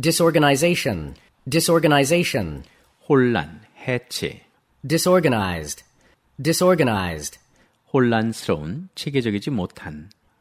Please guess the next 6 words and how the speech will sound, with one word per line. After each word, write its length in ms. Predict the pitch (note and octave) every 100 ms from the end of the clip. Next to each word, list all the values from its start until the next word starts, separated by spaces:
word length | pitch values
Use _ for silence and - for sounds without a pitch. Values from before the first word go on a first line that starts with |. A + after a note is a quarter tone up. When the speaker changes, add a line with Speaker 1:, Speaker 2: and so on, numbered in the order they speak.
| _ G#3
Speaker 1:
Eliminate. 720 | G#3+ A#3+ G3+ A2+ F2+ D#2 - _ _ _ -
Eliminate. 760 | G#3 A3+ A3 C#3 F#2+ D#2+ - _ _ _ -
Speaker 2:
제거하다, 680 | A#2+ A2 A#2 A2+ B2 D#2 - _
없애다. 680 | F#2 F#2 - F2+ D2+ D2+ - _ _ _ _ F#3+
Speaker 1:
Extreme. 720 | F3+ - A#3+ E3+ F#2+ D2+ C2+ _ _ _ _ -
Extreme. 720 | - - B3 A3 A2 D#2+ C#2